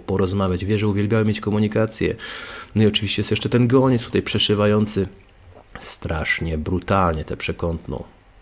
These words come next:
No jest też bardzo aktywny hetman, pozycja jest nie do gry, jeszcze idzie wieża H siedem. Wieża H siedem, żeby przykryć siódemkę. Hm. Michał Tal gra na momencie.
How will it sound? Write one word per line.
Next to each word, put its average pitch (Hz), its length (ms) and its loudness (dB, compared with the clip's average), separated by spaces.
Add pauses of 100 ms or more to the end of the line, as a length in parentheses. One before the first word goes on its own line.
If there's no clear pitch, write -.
(480)
No 90 60 0
jest 98 140 -4
też 113 120 2
bardzo 117 260 2
aktywny 123 340 2
hetman, 120 380 -2
pozycja - 340 0
jest - 140 0
nie 95 80 -2
do 90 120 -2
gry, 101 160 2
jeszcze 87 240 0
idzie 90 180 0
wieża 95 220 -2
H - 180 -6
siedem. 67 360 -2 (1000)
Wieża 76 480 0
H - 200 -8
siedem, 69 520 -6 (220)
żeby 80 200 -4
przykryć - 380 -4
siódemkę. 82 560 -4 (2500)
Hm. - 260 -14 (1120)
Michał 95 340 2
Tal 92 160 2
gra 87 320 0
na 95 100 2
momencie. 82 520 -4